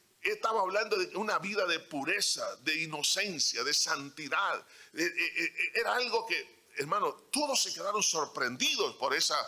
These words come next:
manifestación. Ahora, y él sigue predicando. Ya el capítulo siete, y por supuesto, al final de este capítulo,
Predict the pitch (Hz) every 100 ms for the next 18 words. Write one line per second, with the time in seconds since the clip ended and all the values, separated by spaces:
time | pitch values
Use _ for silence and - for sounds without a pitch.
0 | - - 165 160 143 147 - 117 117 -
1 | 196 202 113 - - - 113 110 165 151
2 | 104 - - - 156 175 240 - 262 240
3 | 233 - 165 147 139 160 139 127 208 -
4 | 170 208 190 185 156 185 185 - 127 113
5 | 131 127 127 - - - - 131 127 208
6 | 180 175 165 147 - 247 - 170 165 -